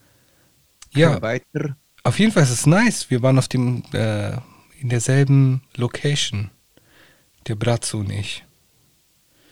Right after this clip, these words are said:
Speaker 1: Äh, b, b, b, b, b, b, b, b, b. Ah, genau. Hab schreibt, äh, „Danke für den Talk.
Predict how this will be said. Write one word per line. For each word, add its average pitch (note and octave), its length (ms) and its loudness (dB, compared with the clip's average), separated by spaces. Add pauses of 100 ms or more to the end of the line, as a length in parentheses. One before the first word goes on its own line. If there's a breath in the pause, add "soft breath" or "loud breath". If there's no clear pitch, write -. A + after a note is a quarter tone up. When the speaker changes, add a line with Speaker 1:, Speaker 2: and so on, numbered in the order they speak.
(640 loud breath)
Speaker 1:
Äh, G#3 420 4
b, F3+ 160 -4 (100)
b, F3+ 100 0
b, F3+ 180 -2
b, F3 180 -2
b, E3+ 160 -4
b, E3 340 -4
b, E3 160 -2
b, D#3+ 200 -2
b. D#3+ 800 2
Ah, D3 80 0
genau. A2+ 360 0 (1000 soft breath)
Hab G3 240 0
schreibt, - 600 0
äh, C#3+ 320 2
„Danke E3 260 2
für D3+ 100 0
den B2+ 160 2
Talk. D#3+ 440 -4